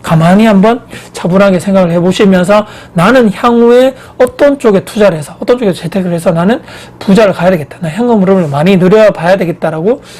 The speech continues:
그쪽에 생각을 하신다면 주저하지 마시고, 아, 생각에서만 끝나지 마시고 걱정, 근심에서만 끝나는 것이 아닌 내 인생을 어떻게 하면 바꿀 것인가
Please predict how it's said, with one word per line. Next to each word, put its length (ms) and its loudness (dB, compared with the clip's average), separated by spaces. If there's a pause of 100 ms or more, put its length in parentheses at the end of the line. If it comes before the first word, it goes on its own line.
(140)
그쪽에 340 -2
생각을 280 0
하신다면 560 0 (340)
주저하지 560 0
마시고, 500 -4 (260)
아, 200 -6
생각에서만 640 0
끝나지 300 0
마시고 420 -4 (260)
걱정, 520 -2
근심에서만 720 0
끝나는 380 0
것이 200 -2
아닌 220 -2 (280)
내 140 -2
인생을 400 2
어떻게 340 0
하면 220 2
바꿀 260 -2
것인가 440 -6